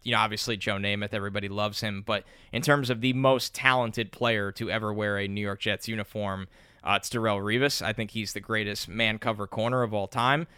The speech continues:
and, uh, actually somebody that later on, well after his Jets career, well after his N F L career, I got to interview for Stick to Football. And they always say, like, you know, don't meet, like, your heroes, right?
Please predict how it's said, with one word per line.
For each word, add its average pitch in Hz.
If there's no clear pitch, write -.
and, 110
uh, 101
actually 214
somebody 175
that 131
later 131
on, 160
well 131
after 123
his 107
Jets 139
career, 113
well 117
after 110
his 107
N 110
F 107
L 151
career, 110
I 117
got 127
to -
interview 104
for 107
Stick -
to -
Football. 117
And 104
they 117
always 220
say, 165
like, 123
you 131
know, 135
don't 147
meet, 147
like, 127
your 117
heroes, 127
right? 113